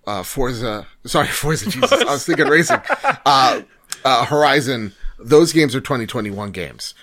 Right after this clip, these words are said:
Speaker 1: Uh, God of War, on the other hand, not, again, they haven't really said anything, but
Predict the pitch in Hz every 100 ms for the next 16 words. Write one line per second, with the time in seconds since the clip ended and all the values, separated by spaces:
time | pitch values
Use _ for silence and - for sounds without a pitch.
0 | _ _ _ 101 101 98 131 123 120 98
1 | 127 127 107 - 110 107 101 95 98 98
2 | 71 - - _ - 107 117 - - 113
3 | - 120 139 110 85 - _ _ - 120
4 | 135 127 123 107 - 151 156 160 156 151
5 | 139 123 113